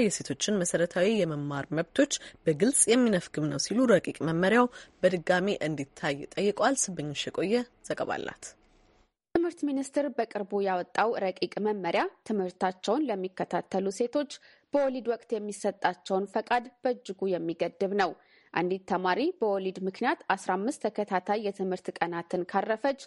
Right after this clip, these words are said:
Speaker 2: ትምህርቷን መቀጠል እንደምትችል ያስታወቀው አዲሱ መመሪያ አስራ ስድስት ቀናትና ከዚያ በላይ ከትምህርት ገበታዋ ከቀረች ግን ከዘመኑ ትምህርት ትታገዳለች ሲል አስታውቋል። የኢትዮጵያ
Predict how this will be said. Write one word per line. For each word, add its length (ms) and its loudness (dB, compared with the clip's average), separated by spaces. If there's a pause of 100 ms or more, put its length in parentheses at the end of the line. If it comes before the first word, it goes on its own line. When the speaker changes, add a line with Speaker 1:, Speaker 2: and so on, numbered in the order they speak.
(320)
Speaker 2:
ትምህርቷን 600 0
መቀጠል 460 -2
እንደምትችል 720 -2
ያስታወቀው 800 0
አዲሱ 380 -4 (160)
መመሪያ 420 0 (440)
አስራ 260 0
ስድስት 460 -4
ቀናትና 560 -2 (140)
ከዚያ 400 -2
በላይ 340 0
ከትምህርት 640 -4
ገበታዋ 540 -2
ከቀረች 580 -4
ግን 180 0 (280)
ከዘመኑ 540 -2
ትምህርት 360 -4 (120)
ትታገዳለች 1000 -2
ሲል 220 -2
አስታውቋል። 600 0 (600)
የኢትዮጵያ 560 0